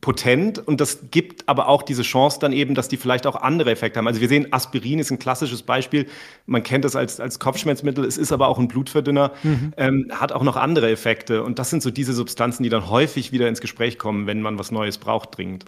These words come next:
Speaker 2: Wenn wir in dieser Pandemie irgendwie lernen, mit dem Virus zu leben, solange es halt noch da ist, ist das denn vergleichbar mit der Behandlung von Menschen, die eine H-I-V-Infektion haben? Weil die können ja ein halbwegs normales Leben führen mit dieser Infektion, weil es entsprechende Medikamente gibt.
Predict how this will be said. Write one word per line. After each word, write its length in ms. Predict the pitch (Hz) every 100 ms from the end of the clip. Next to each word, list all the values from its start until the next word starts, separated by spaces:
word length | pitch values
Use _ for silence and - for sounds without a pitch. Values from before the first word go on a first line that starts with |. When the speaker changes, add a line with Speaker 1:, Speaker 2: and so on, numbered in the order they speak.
| - - -
Speaker 2:
Wenn 220 | 101 120
wir 100 | 180
in 100 | 175
dieser 260 | 156 135 127
Pandemie 580 | - 120 123 113 113 123
irgendwie 360 | 107 117 113
lernen, 440 | 98 87 98 107 101
mit 260 | 123 123
dem 180 | 127 117
Virus 340 | 110 107 110 -
zu 140 | 110
leben, 260 | 98 117 104
solange 280 | 104 101
es 120 | 104 104
halt 140 | 98
noch 140 | 95
da 200 | 92 104
ist, 140 | 98 - - - - _
ist 240 | 135 -
das 140 | 208 185
denn 180 | 170 160
vergleichbar 580 | 139 127 113 120 131
mit 140 | 117 113
der 100 | 110
Behandlung 480 | 104 95 113 113 110
von 220 | 110 104
Menschen, 480 | 98 107 - 117 107 - - - _ -
die 100 | 131
eine 220 | 113 101
H-I-V-Infektion 1080 | 113 120 104 117 127 92 - 80 - 87 82
haben? 220 | 80 87
Weil 140 | 90
die 100 | 101
können 220 | - 120 156
ja 100 | 123
ein 140 | 98
halbwegs 400 | 110 - 123 -
normales 440 | 101 95 104 104
Leben 300 | 92 92 113
führen 420 | 123 - 123 110 131
mit 280 | 233 -
dieser 280 | 135 107 95
Infektion, 680 | 87 80 - 85 - 101 113
weil 160 | 92 139
es 100 | 123
entsprechende 560 | 117 - 113 - 120
Medikamente 720 | 101 104 101 104 98 95 92
gibt. 400 | 117 110 80 -